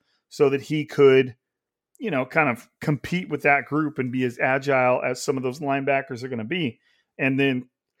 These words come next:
since the combine, he's jumped back up to his, what he called his freshman weight. Apparently, when he came into U S C, he weighed two hundred seventy-five pounds, and at one point, he lost a lot of weight. I believe he battled an illness at one point that, that caused him to lose a lot of weight.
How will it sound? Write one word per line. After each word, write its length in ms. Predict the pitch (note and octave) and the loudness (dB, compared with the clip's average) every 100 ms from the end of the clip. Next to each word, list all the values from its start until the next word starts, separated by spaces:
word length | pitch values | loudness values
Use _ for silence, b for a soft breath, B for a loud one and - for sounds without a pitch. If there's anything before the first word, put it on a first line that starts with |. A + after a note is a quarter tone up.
| b b | b b
since 280 | - F#3 F#3+ | -8 -4 -2
the 100 | F3 | -2
combine, 540 | E3 D3+ C3+ C3+ D#3 | 0 2 4 4 4
he's 160 | D3+ C#3 | 0 -6
jumped 240 | - B2 | -2 0
back 260 | B2 C3 B2+ | 0 -2 -2
up 140 | A#2+ | -8
to 140 | - C3 | -6 -4
his, 240 | A#2 - - | -4 -6 -8
what 200 | C3 C#3 | -4 -4
he 100 | D#3+ | 0
called 220 | E3 D3+ | 0 0
his 120 | B2 | -2
freshman 480 | - D3+ D3 C#3 A2+ | 2 2 2 -4 -4
weight. 240 | A2 A2+ | -4 -6
Apparently, 400 | - E3 E3+ C#3 | -8 -4 -2 0
when 120 | C#3 | 0
he 60 | C#3 | -2
came 280 | - D3+ C#3+ | -2 -2 -2
into 240 | C#3+ - | -4 -6
U 160 | C#3 C#3 | 0 2
S 160 | C#3 | 2
C, 160 | - C3+ | -4 -8
he 140 | C3 | -6
weighed 320 | B2+ C3 B2+ B2+ b b b | -4 -2 -2 -4 b b b
two 120 | - | 0
hundred 200 | E3 D#3 | 2 2
seventy-five 540 | - D#3 D3 C#3 C#3 C#3 | 2 2 2 2 2 2
pounds, 400 | D3 C#3+ C#3 B2+ | 0 0 -2 -4
and 60 | |
at 100 | B2 | -4
one 220 | B2 D3 C3+ | -2 -2 -2
point, 300 | D3 D3 A#2+ | -2 -2 -2
he 80 | |
lost 360 | B2 C3+ C#3 - | 2 4 4 2
a 60 | D3 | 2
lot 160 | C3+ | 4
of 80 | C3 | 4
weight. 160 | C#3 C#3 | 2 0
I 100 | A#2+ | -2
believe 400 | B2+ E3 G3 F3+ | -4 -4 -4 -4
he 80 | |
battled 420 | D#3 D3 D#3 C#3+ A#2 | -2 2 2 0 -2
an 120 | A2 | -4
illness 380 | C#3 E3 D#3+ E3 | -4 -4 -6 -6
at 40 | |
one 160 | D#3 D3+ | -6 -6
point 340 | - D#3 D#3+ _ b b b | -4 -4 -4 _ b b b
that, 160 | C#3 B2+ C3+ | 2 2 2
that 160 | B2 - | -6 2
caused 320 | D3 D3 C#3 | 6 6 4
him 80 | C#3+ | 0
to 80 | |
lose 220 | C#3+ D3 D3 | 0 2 4
a 40 | |
lot 140 | C#3+ | 4
of 60 | C#3 | 4
weight. 300 | C#3 C#3 C#3+ | 2 2 -2